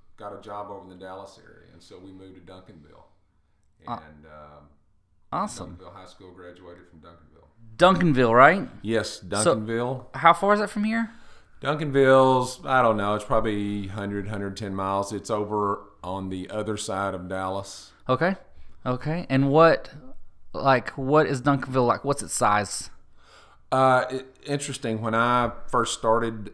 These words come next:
Speaker 1: uh, in high school there, it was about twenty, twenty-five thousand. It was about the same size as Paris. Now it's probably twice that. I mean,
Speaker 2: Wow.
Speaker 1: it's a typical close-in Dallas suburb that has just exploded in population.
Speaker 2: That's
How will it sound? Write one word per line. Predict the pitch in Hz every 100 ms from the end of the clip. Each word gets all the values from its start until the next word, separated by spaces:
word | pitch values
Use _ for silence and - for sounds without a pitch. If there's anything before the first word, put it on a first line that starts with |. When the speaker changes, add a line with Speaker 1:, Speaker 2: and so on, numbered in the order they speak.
| -
Speaker 1:
uh, | 98 90 87 85
in | 95
high | 92 110 110
school | - 101
there, | 98 92 95 95 95 -
it | 101
was | 95 95
about | 90 85 98 98 92 - - -
twenty, | 110 101 98
twenty-five | 104 98 95 92 92
thousand. | 95 95 101 90
It | 92
was | 101
about | 95 92 87
the |
same | - 85
size | 82 87 82
as | 82
Paris. | 98 90 90 -
Now | 90 98 101 98 92 -
it's | 90
probably | - 98 90 87 82 87 85 80 _ -
twice | - 85 85 -
that. | - - -
I | 92
mean, | 92
Speaker 2:
Wow. | 104
Speaker 1:
it's | 98 95
a | - - - - -
typical | - 117 113 110 113 104
close-in | 104 - 110 104 - 104 98 95
Dallas | 98 98 90
suburb | - 98 92 92 92 87
that | 87
has | 92 82
just | 95 85
exploded | 80 - - 80 85 82
in | 82
population. | 87 87 82 82 82 - - -
Speaker 2:
That's | 131 104 104